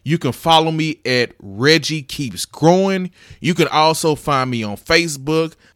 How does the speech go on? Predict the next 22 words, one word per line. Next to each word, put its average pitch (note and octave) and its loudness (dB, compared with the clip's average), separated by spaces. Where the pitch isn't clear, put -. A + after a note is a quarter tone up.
I'm E3 4
on C3+ 2
LinkedIn E3+ 2
as C#3+ -4
well. D3+ 2
And B2+ -2
I'm C3+ 0
also G3 2
on E3+ 0
Twitter. C3+ 0
I'm D3+ 0
on E3 0
Twitter. E3+ 2
You D#3 -2
can D#3+ -4
follow D#3+ 2
me D#3 -4
on C#3+ -4
Twitter D3 -2
at D#3+ 4
Mister D3 -2
Bosler, A2+ 0